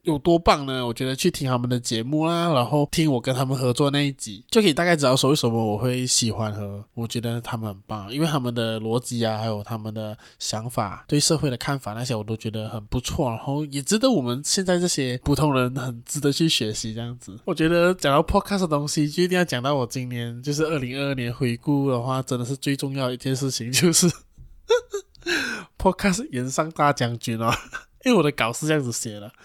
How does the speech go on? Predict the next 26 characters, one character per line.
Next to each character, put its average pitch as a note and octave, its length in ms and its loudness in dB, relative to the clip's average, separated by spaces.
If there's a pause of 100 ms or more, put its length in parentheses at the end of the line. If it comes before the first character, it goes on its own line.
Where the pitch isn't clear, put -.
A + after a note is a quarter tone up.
(480)
OK， D#3+ 260 0
为 G#3+ 80 4
什 F3 140 2
么 B2 380 -2
我， B2+ 140 -2 (240)
我 E3+ 140 6
又 G#3 140 8
自 A3+ 200 4
称 E3+ 200 4
自 - 120 -10
己 - 200 -6
是 D#3 360 2 (400)
podcast - 480 0 (200)
延 B2+ 280 -2
上 D3+ 280 -2
大 C#3+ 240 2
将 A2+ 280 -4
军 G#2 220 -10
呢？ G#2+ 100 -16 (460)
事 - 180 0
情 C3+ 160 0
是 C#3 140 -2
这 D3 80 0
样 C#3+ 100 -2
子 A#2+ 160 -8
的， - 120 -14